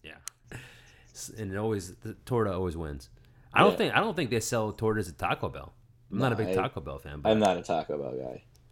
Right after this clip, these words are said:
Speaker 1: I like a cheesy gordita crunch from time to time, but they don't sell tortas. That, that might be for, it might be for a reason. People don't know about it.
Speaker 2: Yeah.
Speaker 1: That's a good one.
Speaker 2: So that was my number five. My number four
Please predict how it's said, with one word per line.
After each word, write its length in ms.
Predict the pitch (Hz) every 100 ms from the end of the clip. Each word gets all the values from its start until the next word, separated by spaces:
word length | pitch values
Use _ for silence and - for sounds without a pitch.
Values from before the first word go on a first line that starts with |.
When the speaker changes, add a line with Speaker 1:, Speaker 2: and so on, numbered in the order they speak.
| - - -
Speaker 1:
I 60 |
like 140 | 127 120
a 40 |
cheesy 280 | - 120 110
gordita 340 | 110 104 85
crunch 300 | - 123 104
from 100 | 85
time 240 | 85 80 69
to 80 |
time, 220 | 82 71 69 - - - - -
but 220 | 65 - - - - -
they 100 | 104
don't 140 | 123 127
sell 140 | 135
tortas. 500 | 120 135 139 - - -
That, 200 | 98 101 98
that 100 | 110
might 160 | 110
be 220 | 107 101
for, 240 | 98 - 107
it 60 |
might 140 | 101 104
be 80 | 104
for 140 | 107
a 60 | 98
reason. 240 | 127 - - -
People 220 | 113 104
don't 100 | 87
know 100 | 107
about 220 | 95 -
it. 80 | - - - - - - - - - - -
Speaker 2:
Yeah. 220 | 80 65 - - - - - - - - -
Speaker 1:
That's 140 | 139 135
a 20 |
good 140 | 135
one. 100 | 135 - - - -
Speaker 2:
So 160 | -
that 80 | 104
was 160 | 110 107
my 140 | 110
number 1120 | 107 107 107 107 104 101 98 98 95 95 92
five. 460 | - 139 117 110 117 - - _
My 80 | -
number 240 | 113 123 120
four 480 | 135 135 117 120